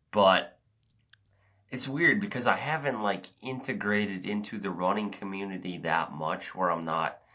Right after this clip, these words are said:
I'm, uh, for me, it's even, like, a very, I know you're really good with this as far as integrating everybody, going on group runs and that, but I'm, I'm very much like a loner as far as it. I go run by myself and,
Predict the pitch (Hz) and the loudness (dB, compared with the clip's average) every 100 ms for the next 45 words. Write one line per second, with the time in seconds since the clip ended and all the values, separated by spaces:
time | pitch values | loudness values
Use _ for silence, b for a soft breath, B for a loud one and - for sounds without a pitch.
0 | b b b b b - 92 92 85 78 | b b b b b 0 2 2 2 0
1 | 71 - _ _ _ _ _ _ _ _ | -2 -8 _ _ _ _ _ _ _ _
2 | _ _ _ _ _ 107 98 104 120 110 | _ _ _ _ _ -2 0 0 0 0
3 | 95 104 92 98 87 82 87 78 85 92 | -2 -4 -4 -2 -2 -2 -4 -6 -4 -2
4 | 92 87 82 80 _ _ _ _ _ - | 0 -2 -6 -10 _ _ _ _ _ 0
5 | 110 117 107 107 104 95 95 90 87 82 | 2 4 6 6 6 4 2 0 -2 -4
6 | 78 - - 92 80 90 90 90 90 87 | -4 -4 2 2 2 -4 -2 0 0 -2
7 | 85 80 82 82 85 85 82 78 85 - | -4 -4 -4 -2 -2 -2 -4 -6 -6 -2
8 | 87 76 82 80 73 80 82 - 85 85 | -2 -2 -4 -4 -4 -2 -2 -2 -4 0
9 | 92 85 82 82 85 80 78 80 87 85 | 0 0 -4 -6 -6 -4 -6 -4 -4 -6
10 | 80 71 _ _ 82 - 82 80 78 80 | -8 -12 _ _ -12 -2 -2 -2 -4 -12
11 | - 82 87 87 87 85 85 87 87 95 | -12 -6 -2 0 0 0 0 -2 -4 0
12 | 92 92 85 - 80 | 2 2 0 -8 -12